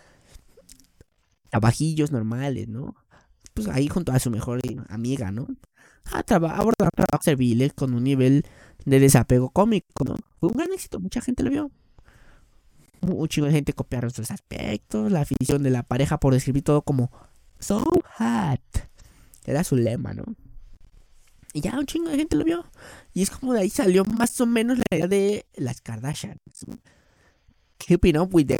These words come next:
Kardashians, algo así se llama el programa, ¿no? Creo que por ahí venía también escrito, claro, vamos a ver, ¿no?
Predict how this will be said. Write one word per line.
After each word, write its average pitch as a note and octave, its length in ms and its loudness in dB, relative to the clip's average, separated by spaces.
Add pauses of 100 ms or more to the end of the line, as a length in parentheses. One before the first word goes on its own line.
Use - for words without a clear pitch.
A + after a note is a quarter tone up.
Kardashians, - 420 -10
algo - 140 -8
así E3 160 -8
se C3+ 140 -6
llama D#3 180 -4
el E3 60 -14
programa, E3 360 -4
¿no? A3 380 -6 (160)
Creo G#3 140 -4
que - 100 -14
por G3 120 -2
ahí D#3+ 60 0
venía D3 280 -2
también B2 320 -8
escrito, - 240 -12 (160)
claro, - 200 -18 (220)
vamos - 380 -12
a - 40 -12
ver, C#2 240 -8
¿no? D3 220 -12